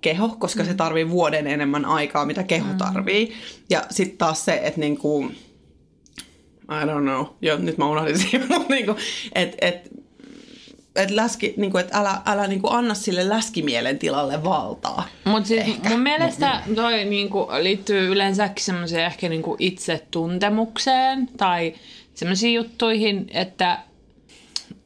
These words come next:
Speaker 2: et niinku miten pystyis ottamaan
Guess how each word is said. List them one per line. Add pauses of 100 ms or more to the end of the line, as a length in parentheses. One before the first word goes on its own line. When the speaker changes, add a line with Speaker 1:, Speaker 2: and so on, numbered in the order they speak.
(360)
Speaker 2:
et
niinku
miten
pystyis (640)
ottamaan